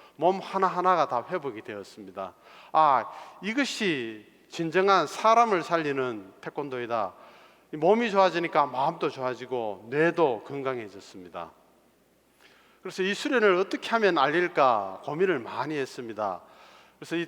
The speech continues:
태권도 수련을 먼저 우리 도장에 적용을 했습니다. 일반 태권도에서는 볼 수 없는 특별한 단태권도만의 내-,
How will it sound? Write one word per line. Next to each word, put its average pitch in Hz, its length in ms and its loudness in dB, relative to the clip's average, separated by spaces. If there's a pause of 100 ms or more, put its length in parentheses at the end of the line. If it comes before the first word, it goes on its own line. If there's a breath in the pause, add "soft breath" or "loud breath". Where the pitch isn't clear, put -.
(120)
태권도 208 320 -4
수련을 170 460 0
먼저 156 300 0
우리 160 120 -2
도장에 170 440 2
적용을 127 380 -6
했습니다. 104 580 -6 (360 loud breath)
일반 262 320 2
태권도에서는 214 720 -4
볼 202 200 2
수 190 120 -8
없는 175 240 -4
특별한 202 460 -2
단태권도만의 175 880 -4
내-, 156 320 0